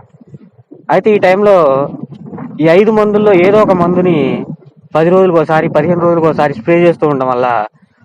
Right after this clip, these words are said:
పొలంలో పూత కాత వచ్చే అవకాశం చాలా వరకు పెరిగే అవకాశం ఉంది. ఈ టైంలో మొక్కలకి పనుటాకు వచ్చి చాలా వరకు మొక్కల్లో ఆకులన్నీ రాలిపోయినాయి. అంటే ఈ టైంలో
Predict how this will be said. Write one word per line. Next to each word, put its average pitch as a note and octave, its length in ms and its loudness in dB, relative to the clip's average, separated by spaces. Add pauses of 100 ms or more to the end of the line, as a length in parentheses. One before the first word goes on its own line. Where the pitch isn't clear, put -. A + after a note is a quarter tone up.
(140)
పొలంలో F3+ 320 2
పూత F3+ 200 -2
కాత E3+ 300 2
వచ్చే D3+ 240 0
అవకాశం C#3+ 360 -2 (120)
చాలా D3+ 220 2
వరకు D#3 180 -2
పెరిగే C3+ 300 -4
అవకాశం G#2+ 300 -8
ఉంది. G#2+ 140 -18 (1600)
ఈ D#3 40 0
టైంలో F#3+ 360 2
మొక్కలకి E3+ 460 -2 (1500)
పనుటాకు F3+ 420 0
వచ్చి E3 240 -2 (1120)
చాలా D#3 300 0
వరకు F3 240 -2
మొక్కల్లో F3 380 0 (380)
ఆకులన్నీ E3+ 420 0
రాలిపోయినాయి. C#3 480 -4 (840)
అంటే D#3 180 -2
ఈ - 60 0
టైంలో F3 200 2